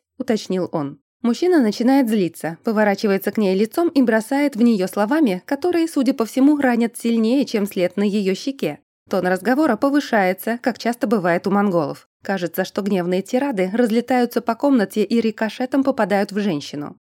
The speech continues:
Я не понимаю, что происходит, но думаю, что её поставили на место. Атмосфера крайне тяжёлая и напряжённая. Женщина поворачивается ко мне с вызовом в глубине её глаз.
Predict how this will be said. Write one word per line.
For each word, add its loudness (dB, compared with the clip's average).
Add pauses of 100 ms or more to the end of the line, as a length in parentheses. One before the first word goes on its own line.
(160)
Я 2
не 4
понимаю, 0
что -4
происходит, -6
но 0
думаю, 2
что -2
её 0
поставили 0
на 0
место. -4 (300)
Атмосфера -2
крайне 2
тяжёлая 0
и 0
напряжённая. 0 (280)
Женщина 2
поворачивается -2
ко -4
мне 0
с -6
вызовом -2
в -6
глубине 0
её -2
глаз. -6